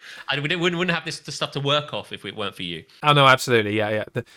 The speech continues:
Speaker 2: the, the chat is as much a part of the production of this show as, as we are, and I, I think it would not be a show without them. I'm very glad to have them. I'm very glad to have you. Uh, it's,
Speaker 1: Thank you.
Speaker 2: it's been a, a wonderful, I think we are n-, almost approaching our,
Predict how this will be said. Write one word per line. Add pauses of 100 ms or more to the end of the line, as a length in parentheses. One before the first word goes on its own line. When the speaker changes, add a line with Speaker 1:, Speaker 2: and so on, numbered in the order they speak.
(160)
Speaker 2:
the,
the
chat
is
as
much
a
part
of
the
production
of
this
show
as,
as
we
are,
and
I, (100)
I
think (280)
it
would
not
be
a
show
without
them. (580)
I'm
very
glad
to
have
them.
I'm
very
glad
to
have
you. (540)
Uh,
it's,
Speaker 1:
Thank
you. (160)
Speaker 2:
it's
been
a,
a
wonderful, (400)
I
think
we
are
n-, (280)
almost
approaching
our,